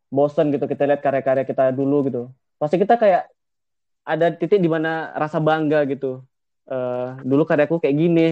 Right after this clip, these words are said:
gitu. Di titik gini aja, eh, aku merasa udah keren gitu.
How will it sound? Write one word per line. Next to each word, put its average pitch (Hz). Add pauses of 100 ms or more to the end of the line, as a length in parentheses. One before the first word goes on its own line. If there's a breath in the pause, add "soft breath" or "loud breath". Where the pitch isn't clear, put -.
gitu. 127 (540)
Di 143
titik 147
gini 156
aja, 175 (800)
eh, 147
aku -
merasa 202
udah 190
keren 175
gitu. 131